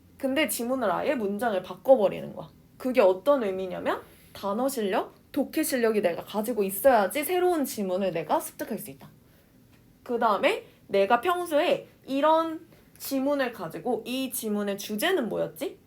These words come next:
요 지문은 뭐였지? 작성하는 훈련이 돼 있잖아? 그러면은 같은 주제 안에서 바뀌어 나와도 이해하기 쉽겠죠. 주제는 같으니까.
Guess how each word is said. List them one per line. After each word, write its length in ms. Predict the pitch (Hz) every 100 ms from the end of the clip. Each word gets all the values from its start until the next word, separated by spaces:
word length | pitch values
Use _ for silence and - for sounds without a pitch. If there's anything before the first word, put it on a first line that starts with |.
| _ _ _ _ 190
요 180 | 202 214
지문은 420 | 466 453 269 196
뭐였지? 520 | 165 160 - 381 - _ _ -
작성하는 640 | 220 - 311 320 269 240
훈련이 400 | 285 294 277 214
돼 120 | 196
있잖아? 460 | 175 170 165 339 - - -
그러면은 640 | - 247 269 240 214 415 - - - -
같은 500 | - 202 - 392 392
주제 260 | 214 208 185
안에서 300 | 170 165 170
바뀌어 380 | 175 - 220
나와도 540 | 175 160 165 370 - - _ _ _ _ _
이해하기 440 | 190 190 185 160 156
쉽겠죠. 420 | - - 160 - - _ _ _
주제는 520 | - - 185 190 247 381
같으니까. 520 | - - 147 -